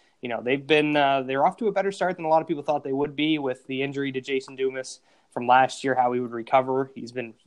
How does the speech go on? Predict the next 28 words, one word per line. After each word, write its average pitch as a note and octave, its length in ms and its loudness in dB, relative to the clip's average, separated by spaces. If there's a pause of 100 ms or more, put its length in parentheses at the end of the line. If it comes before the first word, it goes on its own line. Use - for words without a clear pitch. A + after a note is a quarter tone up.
(200)
terrific C#3 560 0
so A#2+ 220 -4
far, B2 480 0 (300)
and B2+ 100 -2
then B2+ 140 0
losing C3+ 240 0
Griffin C3 320 -2
Jarrett. C3 400 2
But B2 100 -10
we've B2+ 180 -6
seen B2+ 240 -6
players C3 440 0
such - 220 -6
as B2+ 120 -2
Jonah C3 240 2
Hudson C3 400 0
and B2 160 -10
Caleb B2+ 340 0
Wheaton C3 380 -2
and A#2 160 -16 (400)
Trey C3+ 240 2
Sear, C#3 420 2
Carter B2+ 360 4
Rice C3 520 0
have A#2 160 -8
really C3+ 280 -2
stepped - 360 -8
up B2 240 -2